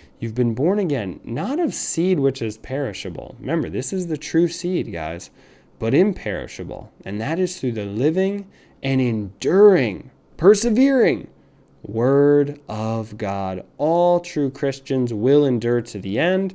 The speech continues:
'cause God has sovereignly ordained it. All false Christians will fall away.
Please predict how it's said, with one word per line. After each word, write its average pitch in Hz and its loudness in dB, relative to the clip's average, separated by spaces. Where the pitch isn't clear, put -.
'cause 104 -4
God 135 0
has 98 -8
sovereignly 117 -4
ordained 123 -4
it. 123 -2
All 143 6
false 131 0
Christians 120 -4
will 113 -2
fall 98 -6
away. 98 -12